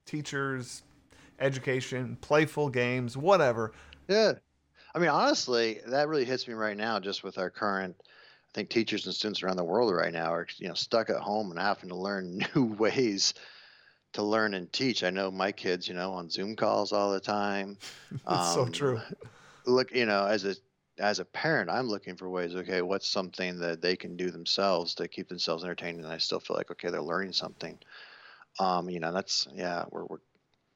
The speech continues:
Speaker 2: yeah, we're hoping evolution also fits that hole really well for teachers. But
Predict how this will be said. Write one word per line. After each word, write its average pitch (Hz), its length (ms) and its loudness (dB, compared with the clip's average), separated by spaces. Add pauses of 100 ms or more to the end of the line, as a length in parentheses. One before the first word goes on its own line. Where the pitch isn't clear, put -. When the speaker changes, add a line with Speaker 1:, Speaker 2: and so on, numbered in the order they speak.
(120)
Speaker 2:
yeah, 90 220 -2
we're 78 100 -4
hoping 107 240 -2
evolution 87 640 -4 (100)
also 90 320 -2
fits - 260 -10
that 85 140 -2
hole 90 220 -6
really 90 180 -4
well 85 140 -2
for 80 140 -12
teachers. - 420 -10
But - 180 -6